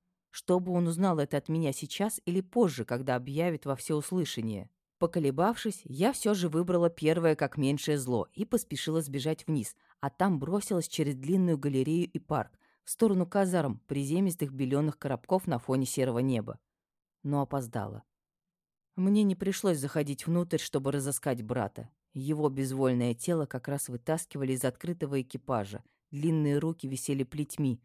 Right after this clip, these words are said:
ноги цепляли землю. Я прижала руки к рту, не в силах заставить себя подойти ближе, и тут же отдернула.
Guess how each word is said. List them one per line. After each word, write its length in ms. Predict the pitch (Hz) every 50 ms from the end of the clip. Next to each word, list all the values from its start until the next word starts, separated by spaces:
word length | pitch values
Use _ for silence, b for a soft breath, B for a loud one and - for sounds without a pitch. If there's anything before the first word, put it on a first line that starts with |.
| _ _ _ -
ноги 340 | 131 131 131 143 151 160
цепляли 460 | 151 - - - - 120 120 117 117 117
землю. 480 | 117 113 120 113 104 98 95 - - - _ _ _ _ _ _
Я 220 | 160 143 147 196 220
прижала 500 | 214 - 185 170 160 185 190 185 175 165
руки 240 | 175 190 180 - 131
к 180 | - - 165
рту, 240 | 156 165 - - 214
не 120 | 190 175
в 60 | 147 -
силах 360 | - - 208 208 196 175 156
заставить 520 | 143 160 156 - - - 175 165 165 -
себя 220 | - - 143 147 135
подойти 420 | - 139 139 131 131 127 - 143
ближе, 460 | 135 135 135 127 120 113 104 98 98 - _ _ _ _ _
и 60 | 131
тут 240 | - - 165 160 -
же 100 | - 160
отдернула. 640 | 160 151 135 131 147 131 117 110 110 104 107 107